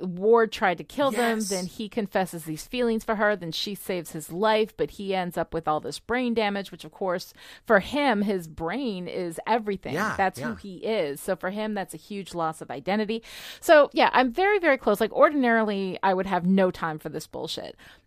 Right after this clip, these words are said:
Speaker 1: I have a little time for this bullshit now, but it's kind of like, I would say it's like eighty-five percent, "All right, I get it," and fifteen percent, "Oh, come on, just talk," you know?
Speaker 2: I'll, I'll say also for me, I need them to grow back together and not just immediately
Speaker 1: Yeah.
Speaker 2: fall back into it. So even if they kind of
Speaker 1: Yeah.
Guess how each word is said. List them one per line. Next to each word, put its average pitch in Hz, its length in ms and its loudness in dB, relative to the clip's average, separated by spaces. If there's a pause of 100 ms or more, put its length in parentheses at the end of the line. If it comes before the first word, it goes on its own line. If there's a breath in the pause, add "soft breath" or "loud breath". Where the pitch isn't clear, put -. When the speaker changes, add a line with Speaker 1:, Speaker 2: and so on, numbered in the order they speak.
(140)
Speaker 1:
I 302 40 6
have 320 200 6
a 349 60 8
little 262 320 6
time 196 240 0
for 180 100 -8
this 170 160 -4
bullshit 170 420 -4
now, 175 140 0
but 175 140 -4
it's - 300 -8
kind 339 440 -2
of 254 140 4
like, 214 180 4
I 269 140 8
would 320 140 0
say 277 180 8
it's 240 100 4
like 214 220 4
eighty-five 226 580 4
percent, 196 440 -2
"All 202 140 4
right, 190 300 2
I 190 80 -2
get 185 220 -2
it," 185 240 0
and 196 180 -4
fifteen 233 380 0
percent, 190 420 -4
"Oh, 185 80 -2
come - 180 -12
on, 110 200 -8
just 180 200 -10
talk," - 460 -8 (100)
you 208 80 -6
know? 190 160 -4
Speaker 2:
I'll, 170 200 0
I'll 185 100 2
say 233 160 -2
also 202 240 0
for 123 140 -8
me, 143 240 -8
I 147 180 -2
need 127 320 -10
them 117 200 -2
to 107 100 -12
grow 92 400 -6
back 101 200 -4
together 110 440 -6
and 101 200 -8
not 104 220 -4
just 101 220 -12
immediately 98 500 -4
Speaker 1:
Yeah. - 100 -8
Speaker 2:
fall 90 180 -6
back 80 220 -12
into 80 240 -18
it. - 200 -20
So 127 200 -4
even 220 280 -8
if 208 100 -8
they 139 140 -4
kind 131 320 -8
of - 160 -4
Speaker 1:
Yeah. 180 440 -2